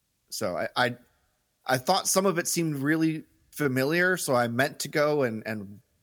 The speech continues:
watch that just to see how they overlapped, uh, but I didn't have time to do so. So if anybody knows,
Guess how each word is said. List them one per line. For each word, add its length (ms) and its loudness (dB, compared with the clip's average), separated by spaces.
watch 460 -4
that 280 0
just 220 -4
to 60 -2
see 360 0
how 340 0
they 160 0
overlapped, 680 0
uh, 160 -2
but 120 -6
I 40 0
didn't 180 -4
have 160 -8
time 220 -2
to 80 -4
do 160 -2
so. 340 0
So 180 -6
if 120 -8
anybody 360 0
knows, 480 0